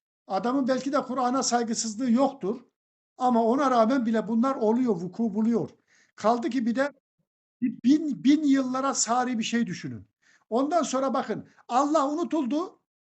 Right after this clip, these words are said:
İsa'nın miladı diye, değil mi? Hristiyanlar böyle devam etti. Şu anda, şu anda yılbaşında İsa'yı anan var mı? Ne var? Noel var. Noel kim? İsa'dan sonra gelen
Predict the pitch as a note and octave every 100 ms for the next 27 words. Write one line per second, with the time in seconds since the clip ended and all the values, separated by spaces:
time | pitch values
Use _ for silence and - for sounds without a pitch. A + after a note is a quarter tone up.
0 | _ _ D4+ D#4 B3 C4 D4 C#4+ D#4+ C#4
1 | C4+ C#4 C4 B3 A3 G3+ D4 F#4+ G#3+ A#3
2 | - B3+ A#3 C#4+ B3+ C4 B3+ G3+ G3 F#3
3 | E3 D#3 - D4 - _ _ _ _ _
4 | _ _ - D#4+ B3+ C#4 C4+ D#4+ _ _
5 | _ _ - B3 C4+ C#4+ A#3+ D#3+ - _
6 | F#3 C4 A#3 A#3+ C#4 C#4 C4+ B3 A#3 -
7 | B3 B3+ A#3+ A#3+ A#3+ C#4 D#4 A3 B2+ -
8 | _ _ _ _ C4 C4 B3 D4+ - _
9 | F3 A#3+ A3+ F3+ C3+ A2 - _ _ _
10 | G3 C#4+ D4 A#3 - C#4 - - _ _
11 | _ _ - E4+ C4+ A#3+ C4 A#3+ C4+ A3
12 | A3+ A3 G3+ C4 A#3+ D4+